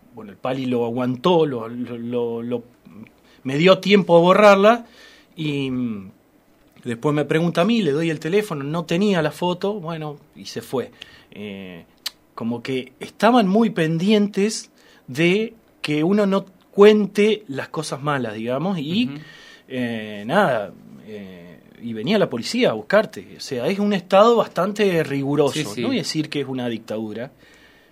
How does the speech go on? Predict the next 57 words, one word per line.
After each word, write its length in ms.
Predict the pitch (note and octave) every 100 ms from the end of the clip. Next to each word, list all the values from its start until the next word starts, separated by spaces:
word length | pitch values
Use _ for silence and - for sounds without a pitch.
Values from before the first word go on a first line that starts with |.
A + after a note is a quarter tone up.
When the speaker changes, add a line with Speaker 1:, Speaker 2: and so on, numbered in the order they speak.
| -
Speaker 2:
No, 80 | A#3+
no, 100 | G#3+
pero 120 | E3+
Speaker 1:
¿Por 20 |
qué 60 | E3
Speaker 2:
están 160 | G#3+ A3
Speaker 1:
no? 40 |
Speaker 2:
dando 180 | A3+ A3+
una 100 | F#3+
imagen 260 | F#3 G3 F#3+
que 60 |
es 60 | F#3+
lo 40 | F3
que 40 |
vos 120 | E3+
decís. 280 | E3 D#3 C#3+
Lo 140 | C3
que 100 | B2
Speaker 1:
<clears throat> 100 | B2+
Speaker 2:
vemos 200 | D#3 E3+
nosotros 400 | E3 D#3+ E3+ D3+
en 80 | D#3
la 100 | D#3+
tele, 220 | E3+ E3+
por 160 | E3 E3+
ejemplo, 340 | E3 F3+ F#3
son 200 | F#3+ D3
siempre 260 | C3 D#3 D3
imágenes 340 | D3+ D3 D#3+ C#3
de 20 |
los 180 | B2+ -
edificios 500 | B2+ B2 C3 - -
copadísimos, 800 | C3 B2 B2+ C3 B2+ C3 C3 B2+
iluminados, 640 | B2+ B2+ C3 C3+ C3 B2
Speaker 1:
Mm. 20 |
Speaker 2:
todo 200 | C3 C3
eso, 220 | B2+ B2+
pero 200 | B2+ A2+
que 140 | A2 A#2
claramente 580 | C#3 D3 C#3+ D3+ D#3+ D3
no 300 | B2+ C3+ C#3
es 320 | D#3+ D#3 - _ _ _ _ _ _ _
solo 340 | - E3 D3+ D3+
Speaker 1:
Sí. 60 |
Speaker 2:
eso 220 | E3+ C3
Qatar, 380 | A#2+ A2+ A2 G2+
digamos, 300 | G2 G2 F#2+
Speaker 1:
No, 160 | C#3+ D3+
Speaker 2:
sino 120 | C3+
que 60 | -
Speaker 1:
no, 80 |
Speaker 2:
tenés 180 | C#3 D3 D#3
Speaker 1:
no. 40 |
Speaker 2:
todo 260 | E3+ E3 D3+
lo 120 | C3+
otro 260 | D3+ D3+
también. 440 | C3+ A#2 C3+ C3+